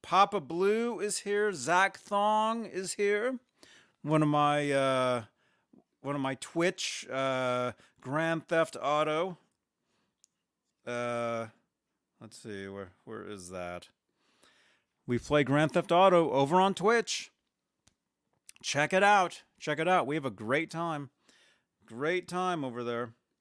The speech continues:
And, uh, if you happen to be on Twitch, you can actually subscribe for free using Amazon Prime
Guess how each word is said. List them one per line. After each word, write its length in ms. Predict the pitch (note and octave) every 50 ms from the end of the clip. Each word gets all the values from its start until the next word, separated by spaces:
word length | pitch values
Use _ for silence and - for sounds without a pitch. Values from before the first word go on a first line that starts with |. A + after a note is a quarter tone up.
| _ _ _ _ _ _ _ - - _ _ _ - -
And, 440 | A2+ A2+ A2+ A2+ A2+ A2+ A2 A2 A2+
uh, 260 | A2+ A2+ A#2 A#2 A#2 A#2
if 100 | - C#3
you 40 |
happen 180 | D3+ E3+ - E3+
to 60 | E3
be 80 | D#3 F3+
on 140 | F#3 F#3 E3+
Twitch, 560 | - - F3+ G3 G3+ F#3+ - - - - -
you 80 | C3+ C3+
can 140 | - D#3 D3+
actually 240 | D3+ C#3+ - C#3+
subscribe 540 | B2+ - D3 B2+ - - - D#3+ D#3 D#3+ B2
for 100 | - C3+ - -
free 240 | - E3+ E3+ E3 D#3
using 380 | C3+ B2+ C3+ C3 A2 A#2+ A#2
Amazon 580 | - A2+ A#2+ B2 B2 A#2+ A2+ A2+ A#2 A2+ G#2 F#2+
Prime 760 | - - - - A#2+ A#2 A2+ A#2 A2+ G2 E2+ D#2+ C2+ - -